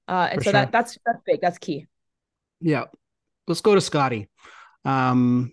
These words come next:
Speaker 2: who today, I think, I mean, this was probably one of his best media availabilities that I've seen from him in a long time, just with how candid he was, honest he was. Uh, he,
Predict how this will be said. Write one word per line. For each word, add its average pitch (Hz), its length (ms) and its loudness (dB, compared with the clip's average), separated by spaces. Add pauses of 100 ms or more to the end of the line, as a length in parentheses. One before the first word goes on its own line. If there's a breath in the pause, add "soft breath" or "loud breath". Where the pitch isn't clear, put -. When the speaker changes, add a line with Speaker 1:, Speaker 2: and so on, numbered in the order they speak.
(220)
Speaker 2:
who 147 180 2
today, 165 480 2
I 180 180 -2
think, 175 240 0
I 147 60 0
mean, 135 400 0
this 180 180 0
was 185 100 0
probably 147 500 2
one 135 200 -2
of 127 80 -4
his 127 180 -4
best - 480 -4
media 135 260 0
availabilities 135 640 -2
that 117 380 -6 (360)
I've 131 160 -4
seen 147 240 0
from 135 140 -2
him 135 260 0
in 135 100 -4
a 117 80 -4
long 156 320 0
time, 117 300 -4
just 139 200 -2
with 143 140 -2
how 135 160 -2
candid 160 340 0
he 165 100 4
was, 147 320 2 (320 loud breath)
honest 156 300 2
he 170 80 2
was. 143 400 2
Uh, 123 200 -6
he, 131 260 0